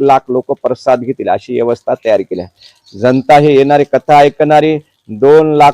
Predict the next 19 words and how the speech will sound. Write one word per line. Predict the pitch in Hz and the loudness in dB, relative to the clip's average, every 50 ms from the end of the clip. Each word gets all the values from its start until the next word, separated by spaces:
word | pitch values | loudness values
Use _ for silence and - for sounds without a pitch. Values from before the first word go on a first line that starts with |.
| - 143 | 0 -4
लोक | 139 139 135 - | -4 -4 -2 -2
येतील | 147 135 131 135 135 - 147 135 | -2 0 0 -2 -2 -2 -2 -2
असा | 131 127 - - | -2 -2 -2 -2
एक | 127 135 - - | -2 -2 -2 -2
अंदाजा | 120 113 113 113 110 113 117 117 131 | -2 -2 -2 -2 -2 -2 0 2 2
आहे. | 123 113 95 92 85 85 _ _ _ _ _ | 2 2 0 -2 -10 -20 _ _ _ _ _
त्याप्रमाणे | - 123 120 - 123 123 127 127 131 127 131 127 | 0 0 0 0 -2 -4 -2 -2 -2 -2 0 0
आम्ही | 123 120 127 127 123 | -2 -2 -4 -4 -4
त्याची | - 120 - - 131 _ | -6 -6 -8 -10 -8 _
तयारी | 117 113 110 113 120 123 | -2 0 0 0 0 -2
केली | - - 117 101 | -4 -4 -4 -2
आहे. | 95 98 | -4 -4
मंडप | 107 110 123 131 131 139 135 | -4 -4 -2 0 0 0 0
सुद्धा | - - 131 123 131 131 123 | -2 -6 -6 -2 0 2 2
आता | 120 - - 127 127 127 127 127 117 | 0 0 0 0 2 2 0 -2 -2
मंडपाचं | 117 120 123 123 123 - - 120 - - 117 | -6 -8 -6 -4 -4 -2 -2 -4 -4 -6 -8
नियोजन | 117 120 123 117 117 123 120 | -6 -6 -4 -4 -4 -6 -6
चालू | - - 117 117 120 | -4 -4 -2 0 0
आहे. | 127 127 131 131 | 0 0 0 -2